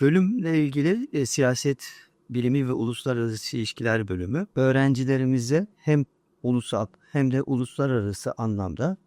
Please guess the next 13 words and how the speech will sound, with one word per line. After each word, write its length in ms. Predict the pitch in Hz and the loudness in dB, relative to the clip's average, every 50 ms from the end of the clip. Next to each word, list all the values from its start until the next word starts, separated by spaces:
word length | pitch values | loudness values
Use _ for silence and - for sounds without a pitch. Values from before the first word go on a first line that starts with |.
| _ _ | _ _
siyaset 640 | - - - 120 117 120 - - - 160 - _ | -8 -4 0 0 0 0 0 -2 -4 -4 -4 _
bilimi 320 | 131 123 117 120 135 151 139 | -4 -2 0 0 0 0 -2
ve 60 | 127 | -4
uluslararası 840 | - 120 117 120 107 - - - 139 131 120 120 113 107 - - | -4 -4 -4 -6 -6 -6 -4 -2 0 0 0 -2 -4 -4 -6 -6
ilişkiler 640 | 135 127 120 113 113 107 - - - 117 117 117 113 | -6 -4 -4 -6 -6 -8 -8 -6 -4 -2 -2 -2 -2
konularına 560 | - - 120 113 110 113 117 117 113 123 127 | -4 -6 -6 -4 -2 -2 0 0 0 0 -2
gi-, 300 | 120 110 107 101 107 104 - _ _ _ _ | -2 -4 -6 -6 -8 -10 -12 _ _ _ _
giren 400 | - 131 117 120 120 110 101 101 - _ _ _ _ _ _ _ _ _ _ | -6 -4 -2 -2 -2 -2 -4 -6 -10 _ _ _ _ _ _ _ _ _ _
alanlarda 720 | 127 110 101 101 95 95 101 95 92 95 101 117 175 190 151 | -4 -2 -2 -2 -2 -2 -2 -2 -2 -4 -4 -4 -4 -2 -2
bilgi 260 | 151 160 156 170 143 | -2 2 4 4 4
vermeyi 340 | 120 104 90 95 107 98 95 | 4 4 0 -2 -4 -6 -6
amaçlıyor. 600 | - 98 95 90 87 - - 104 110 160 208 233 - _ _ _ _ _ _ _ _ - | -6 -6 -6 -6 -8 -8 -6 -4 -4 -2 -4 -6 -8 _ _ _ _ _ _ _ _ 0
Bunlar 460 | 170 156 151 151 151 151 143 - | 2 4 4 4 4 2 2 -2